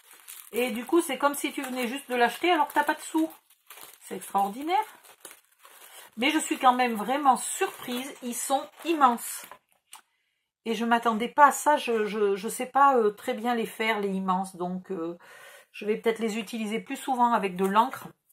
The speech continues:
<clears throat> qu'avec de la, qu'avec de la pâte à structure. Je voulais vous en faire un sur du noir.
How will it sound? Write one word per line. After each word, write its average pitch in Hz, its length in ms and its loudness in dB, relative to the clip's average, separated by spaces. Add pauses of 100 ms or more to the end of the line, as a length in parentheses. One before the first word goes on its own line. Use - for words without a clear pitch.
(160)
<clears throat> - 1000 -6
qu'avec 202 320 -2
de 190 120 -6
la, 202 100 0
qu'avec 220 440 0
de 208 80 -2
la 202 100 4
pâte 254 220 0
à 233 60 -2
structure. - 480 -10 (380)
Je - 120 -12
voulais 277 260 0
vous 294 120 -4
en 277 80 0
faire 269 220 2
un 269 100 0
sur 262 200 -4
du 240 140 -4
noir. 247 460 2